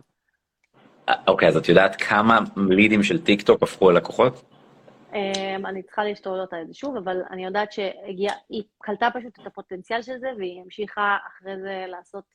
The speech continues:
Speaker 2: באמת, להפציץ בס-, להפציץ בסרטונים, כי אז אנחנו, נגיד, היינו עושות סרטון ביום, והיא לבד כבר הייתה עושה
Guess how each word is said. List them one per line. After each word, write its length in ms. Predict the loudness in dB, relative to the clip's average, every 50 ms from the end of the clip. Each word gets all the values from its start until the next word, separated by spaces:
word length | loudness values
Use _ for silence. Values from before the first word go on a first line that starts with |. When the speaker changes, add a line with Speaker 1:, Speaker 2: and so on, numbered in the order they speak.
| _ -14
Speaker 2:
באמת, 220 | -12 -12 -12 -14 -14 -16
להפציץ 320 | -18 -18 -16 _ -14 -12 -10
בס-, 240 | -12 -12 -14 _ _ -12 -6
להפציץ 460 | -6 -6 -6 -6 _ -8 -8 -6 -4
בסרטונים, 540 | -6 -6 -6 -6 -8 -4 -4 -4 -4 -4 -2
כי 120 | 0 0
אז 140 | 0 0 0
אנחנו, 300 | -4 -8 -10 -10 -12 -10
נגיד, 220 | -10 -8 -8 -8
היינו 200 | -8 -8 -10 -10
עושות 280 | -12 -14 -14 -16 -14 -12
סרטון 320 | -12 -12 -10 -10 -8 -6
ביום, 280 | -4 -4 -2 -2 -4 -6 -10 _ _ _ _ _ _ -4
והיא 180 | -2 -2 -2 -2 -4
לבד 300 | -6 -6 -4 -4 -4 -6 -8 -14
כבר 180 | -20 -20 -20 -18
הייתה 200 | -18 -18 -18 -18
עושה 320 | -18 -18 -18 -18 -14 -14